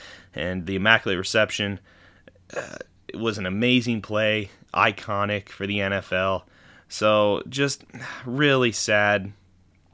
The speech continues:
really sad, sad week for Steelers fans and his family. It's so, so tragic to see. He was a great N F L player. Um, I won't, that's just a sad story, <laughs> honestly. And then, uh, we're gonna move on to my high of the week. Uh,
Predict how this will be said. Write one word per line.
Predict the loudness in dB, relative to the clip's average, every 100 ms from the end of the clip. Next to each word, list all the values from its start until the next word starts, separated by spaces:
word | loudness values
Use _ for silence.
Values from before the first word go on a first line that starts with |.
| _ -18 -16
really | -12 -2 4 4 4 0
sad, | 0 0 0 -2
sad | -2 -2 -4
week | -8 -10 -12
for | -12
Steelers | -8 -4 -2 -2 -2
fans | -4 -4 -2
and | -2 -2
his | -6
family. | -6 -8 -8 -10
It's | -8
so, | -6 -8 -10 -20 -20 _
so | -8 -6
tragic | -2 -2 -4 -10
to | -10
see. | -6 -4
He |
was | -6
a | -4
great | -2 0
N | -2
F | -4 -6
L | -6
player. | -6 -8 -6 -8 _ -20 -20 -20 _
Um, | -6 -4 -4 -4 -2
I | 2
won't, | 4 2 -4 -2
that's | 0 0
just | -2 -6
a | -4
sad | -2 -2 -4
story, | -8 -8 -8
<laughs> | -6
honestly. | -6 -6 -8 -6 -4
And | -4 -2
then, | -2 -2 -6 -20 -16 0
uh, | 4 4
we're | 4
gonna | 2 2
move | 2 4
on | 2
to | 2
my | 0 4
high | 6 6
of | 4
the | 0
week. | 0 -2 -8 -20 -20 -8
Uh, | -4 -2